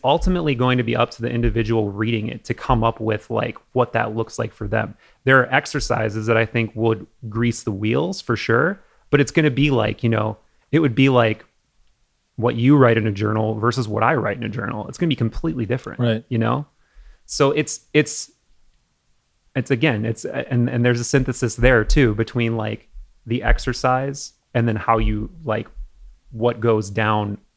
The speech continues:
Speaker 1: on the piece of paper the exercise is on. You know, it's like, there's that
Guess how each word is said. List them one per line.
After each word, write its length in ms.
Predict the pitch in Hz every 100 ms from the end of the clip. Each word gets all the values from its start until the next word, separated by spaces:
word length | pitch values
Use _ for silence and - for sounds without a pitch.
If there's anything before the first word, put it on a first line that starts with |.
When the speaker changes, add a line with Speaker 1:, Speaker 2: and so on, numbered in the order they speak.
| _ _ _ -
Speaker 1:
on 100 | 110
the 60 | 104
piece 260 | - 110
of 100 | -
paper 320 | - 107 110
the 120 | 107 107
exercise 540 | - 110 - 104 104
is 120 | 101
on. 320 | 139 107 95
You 80 | 117
know, 140 | 113 117
it's 120 | 127
like, 220 | 113 - _ _ _
there's 200 | 127 113
that 160 | 120